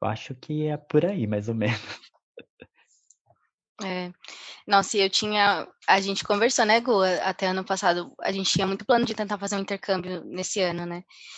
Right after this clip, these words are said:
Speaker 2: E eu
Speaker 1: Sim.
Speaker 2: fico pensando, <laughs> será que, é, eu queria muito, muito, muito ir pro Canadá e, e eles tão super rígidos, e que bom, né? Coisa que a gente não tá aqui.
Speaker 1: Tão
Speaker 2: Não
Speaker 1: certos,
Speaker 2: aconteceu
Speaker 1: né?
Speaker 2: aqui,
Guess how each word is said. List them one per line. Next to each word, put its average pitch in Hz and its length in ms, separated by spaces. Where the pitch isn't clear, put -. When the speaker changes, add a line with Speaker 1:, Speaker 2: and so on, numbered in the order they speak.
Speaker 2:
E 98 80
eu 92 40
Speaker 1:
Sim. 87 60
Speaker 2:
fico 90 140
pensando, 214 400
<laughs> 196 260
será 214 500
que, 233 420
é, 180 520
eu 202 40
queria 208 260
muito, 226 420
muito, 233 280
muito 214 200
ir 220 40
pro - 160
Canadá 196 480
e, 208 60
e 190 680
eles 185 220
tão 208 160
super 233 340
rígidos, 196 560
e 190 60
que - 160
bom, 180 260
né? 214 220
Coisa 175 220
que 196 100
a 190 40
gente 185 240
não 180 140
tá 175 340
aqui. - 460
Speaker 1:
Tão - 140
Speaker 2:
Não 95 40
Speaker 1:
certos, - 300
Speaker 2:
aconteceu 131 440
Speaker 1:
né? 185 60
Speaker 2:
aqui, 196 240